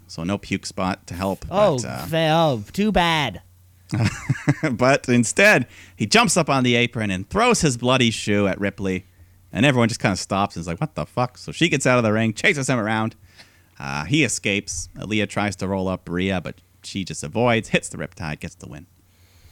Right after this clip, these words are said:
Speaker 2: Yeah, this is a weird one. Rhea Ripley is already one of the top women in the company. Getting a win over somebody with no momentum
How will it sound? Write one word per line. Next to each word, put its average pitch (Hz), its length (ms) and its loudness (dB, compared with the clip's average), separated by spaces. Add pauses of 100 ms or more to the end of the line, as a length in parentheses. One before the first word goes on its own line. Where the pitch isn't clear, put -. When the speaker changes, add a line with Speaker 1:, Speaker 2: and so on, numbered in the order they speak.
(300)
Speaker 2:
Yeah, 254 180 2
this 262 220 -2
is 359 100 -4
a 349 60 0
weird 285 260 0
one. 143 260 2
Rhea 196 220 4
Ripley 196 580 2
is 175 160 2
already 190 500 0
one 175 200 -2
of 170 60 -4
the 160 60 -4
top 160 260 0
women 151 200 0
in 135 60 -4
the 123 80 -6
company. 202 680 0
Getting 220 220 -2
a 185 60 -2
win 160 340 -2
over 151 240 -2
somebody 147 440 -4
with 131 240 -8
no 123 300 -6
momentum 120 800 -6